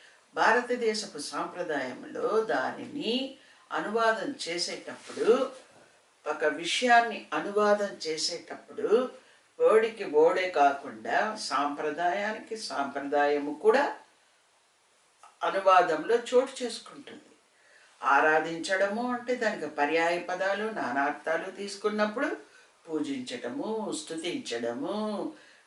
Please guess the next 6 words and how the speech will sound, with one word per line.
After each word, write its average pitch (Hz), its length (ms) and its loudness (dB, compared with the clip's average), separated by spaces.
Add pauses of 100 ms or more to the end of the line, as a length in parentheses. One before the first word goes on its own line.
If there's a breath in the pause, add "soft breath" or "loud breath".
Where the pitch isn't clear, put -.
జపించడము, 202 1120 -4
ధ్యానించడము 160 1160 2
అన్ని, 311 500 -6 (100)
అన్ని 240 260 -8
మీనింగ్స్ 247 420 -2
వస్తాయి. 165 420 -2